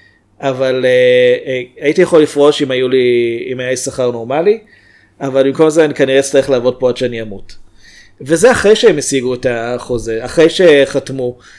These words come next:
אה, וגם החתימה הזאת לא הגיעה בקלות, כי אפילו אחרי שהסרט מסתיים, אנחנו עוד שומעים שהיו עוד שביתות, ועוד סכסוכים בתוך ה-,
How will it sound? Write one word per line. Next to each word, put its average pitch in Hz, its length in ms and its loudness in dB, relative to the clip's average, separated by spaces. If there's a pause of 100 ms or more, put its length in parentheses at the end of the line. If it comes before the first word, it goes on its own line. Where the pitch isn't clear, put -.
(500)
אה, 135 600 0 (320)
וגם 147 280 2
החתימה 247 380 -2
הזאת 208 220 2
לא 202 80 6
הגיעה 240 240 2
בקלות, 208 540 -2
כי 131 460 -2 (240)
אפילו 226 260 2
אחרי 214 160 2
שהסרט 165 420 0
מסתיים, 165 400 0
אנחנו 135 240 -4
עוד 127 120 -2
שומעים 143 280 -2
שהיו 147 840 2
עוד 165 180 6
שביתות, 123 580 -2
ועוד 151 260 2
סכסוכים 165 460 0
בתוך 147 320 2
ה-, 147 40 4